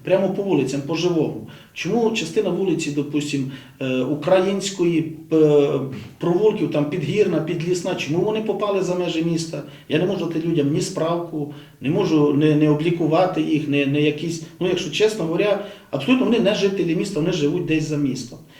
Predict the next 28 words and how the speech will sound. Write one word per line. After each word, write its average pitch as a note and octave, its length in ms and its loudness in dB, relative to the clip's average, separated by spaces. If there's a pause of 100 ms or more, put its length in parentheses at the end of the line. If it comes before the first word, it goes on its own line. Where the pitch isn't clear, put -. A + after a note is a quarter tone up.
(200)
І C#3 80 -2
вийшло A3 320 2
так, D#3 200 -2
що D3+ 120 -2
всі A3 220 -4
землі, D#3+ 420 0
які D3+ 260 -2
є F#3+ 200 0
зараз, C#3 340 0
тобто C#3 220 -4
в E3+ 40 -2
урочищі G3 380 -2
Летище, C#3 460 -2
в C3+ 60 -4
урочищі F3+ 420 -4
Ставліж, D3+ 460 -4
вони D3+ 180 -2
за D#3+ 120 -2
межами D3 320 -2
міста. A2+ 380 -4 (680)
Е, A#2 180 -6
в C#3+ 40 -4
минулому A#3 340 4
році G#3 280 4
цими E3+ 300 0
землями F3+ 400 0
ще, D3 320 0
м, C#3+ 80 -2